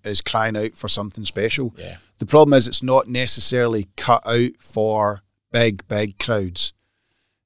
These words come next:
Speaker 1: Um, I do think there's how they would work those crowds round some of the dunes,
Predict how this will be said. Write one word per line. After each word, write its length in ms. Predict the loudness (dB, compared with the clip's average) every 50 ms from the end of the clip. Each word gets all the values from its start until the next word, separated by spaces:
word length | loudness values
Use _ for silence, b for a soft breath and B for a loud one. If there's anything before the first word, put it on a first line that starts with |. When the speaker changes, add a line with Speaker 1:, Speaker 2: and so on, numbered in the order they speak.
| _
Speaker 1:
Um, 520 | -4 -2 -2 -2 -2 -4 -6 -8 -12 -14 -18 _ _ _ -6 -2
I 80 | -2 2
do 160 | 2 2 2
think 220 | 2 0 -4 -4
there's 260 | -4 -6 -6 -4 -6 -8 _ -4
how 220 | -2 0 0 0
they 120 | 0 0
would 160 | -2 -2 -2 0
work 260 | 0 0 0 -2 -6
those 220 | -8 -8 -6 -6
crowds 360 | -4 -2 -2 -2 -2 -4 -6
round 240 | -8 -8 -6 -4 -4
some 160 | -2 -2 -4
of 60 | -6 -8
the 80 | -10
dunes, 600 | -10 -8 -8 -8 -6 -6 -6 -6 -6 -6 -8 -10